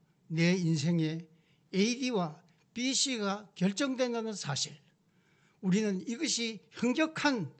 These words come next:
나의 삶으로 확산되어 나가는 것을 체험하지 못하면 그 신앙은 아직까지 복음적인 그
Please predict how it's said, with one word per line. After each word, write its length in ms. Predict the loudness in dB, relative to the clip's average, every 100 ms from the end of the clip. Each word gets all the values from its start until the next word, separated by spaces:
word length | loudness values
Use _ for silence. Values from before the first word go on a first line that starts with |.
| _ _ _
나의 320 | 0 4 4 2
삶으로 760 | 0 2 2 2 2 0 -6 -18 _ _ _ _ _ -14 -10
확산되어 560 | -8 -2 0 2 2 4
나가는 360 | 4 4 4
것을 420 | 4 2 -2 -4 -8 -18 -6
체험하지 500 | -2 0 2 4 2
못하면 560 | 0 0 0 0 0 -6 _ _ _ _ -8
그 180 | -2 0
신앙은 500 | 2 2 2 2 -2
아직까지 600 | -6 -4 -2 -2 -4 -8 _ _ _ _ _ 0
복음적인 760 | 4 6 6 6 6 6 2 -6 -20 _ _ _ _ _
그 420 | 0 4 4 2